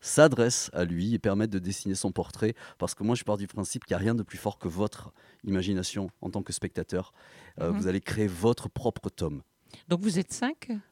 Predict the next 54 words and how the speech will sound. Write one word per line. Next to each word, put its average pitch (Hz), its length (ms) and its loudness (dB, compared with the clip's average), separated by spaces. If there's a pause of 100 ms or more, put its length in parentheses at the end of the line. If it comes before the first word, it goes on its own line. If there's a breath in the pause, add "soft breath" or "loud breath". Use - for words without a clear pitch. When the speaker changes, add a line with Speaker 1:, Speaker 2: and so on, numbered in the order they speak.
Speaker 1:
Cinq - 280 -4
comédiens. 85 600 -2
Speaker 2:
Cinq 170 220 -6
comédiens. 156 600 -4
Speaker 1:
Sébastien - 440 0
Vincent, 95 460 2
Claire, 98 440 -4
euh, 82 80 -8
Chattard, 92 520 -2
Georgina 90 440 -4
Hartwell, 95 540 -2 (120)
Anthony 98 600 -2
Félin 98 520 0
et 98 100 -2
moi-même. 78 380 -6 (360)
Speaker 2:
Et 156 60 2
donc, 208 400 2
euh, 190 120 4
les 170 120 0
cinq 240 220 -6
personnages 226 720 -4
représentent 196 500 -4
Tom 381 160 -2 (100)
ou 208 140 0
c'est, 202 180 -2
Speaker 1:
Non, 233 100 8
Speaker 2:
c'est 202 180 2
Speaker 1:
cinq 160 140 6
Speaker 2:
bien, 151 100 10
Speaker 1:
personnages, 135 400 4
il - 60 2
y - 20 8
a - 40 4
Speaker 2:
c'est - 60 -4
Speaker 1:
sa 160 80 -4
Speaker 2:
bien, 220 180 8
bien 196 120 6
Speaker 1:
mère. 214 120 8
Speaker 2:
distinct ? 175 380 -2 (300 loud breath)
Speaker 1:
C'est - 160 -8
très - 180 0
di-, 101 80 -2
il 95 60 -4
y 98 60 4
a 95 40 6
sa 95 220 4
mère, 87 340 2
son 104 220 4
infirmière 104 440 2
Speaker 2:
Oui. 76 80 -4
Speaker 1:
puisqu'il 87 280 -4
est 87 140 -4
à 85 40 2
l'hôpital, 90 600 2